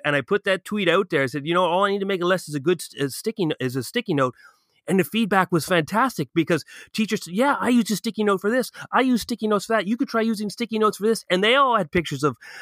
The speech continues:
sticky notes. And so it's sort of funny when things you do intuitively that you know are working in your class, sometimes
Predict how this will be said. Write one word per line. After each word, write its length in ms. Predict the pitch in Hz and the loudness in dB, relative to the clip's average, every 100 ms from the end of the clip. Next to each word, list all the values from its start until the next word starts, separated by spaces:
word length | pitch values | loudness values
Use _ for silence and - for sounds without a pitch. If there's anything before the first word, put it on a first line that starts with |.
| - | -14
sticky 380 | - 240 233 220 | -6 -4 -2 0
notes. 340 | 143 113 - - - - | 0 0 -6 -20 -20 -4
And 160 | 165 170 | -2 0
so 200 | 208 185 | 0 0
it's 120 | 185 | 0
sort 160 | 226 233 | 0 -2
of 80 | |
funny 280 | 190 214 208 | 0 0 2
when 220 | 165 147 - _ _ _ | 2 0 -4 _ _ _
things 300 | - 233 240 | -4 0 2
you 80 | 202 | 0
do 260 | 135 202 180 | 0 -2 -2
intuitively 600 | 139 - 214 214 190 156 | -2 0 0 0 0 0
that 160 | 135 | 0
you 80 | 147 | 0
know 180 | 147 175 | 2 2
are 80 | 165 | 2
working 300 | 151 151 165 | 0 0 0
in 80 | |
your 100 | 139 | 0
class, 320 | 123 170 170 147 | 0 2 2 0
sometimes 480 | 202 226 165 143 | -2 0 0 -2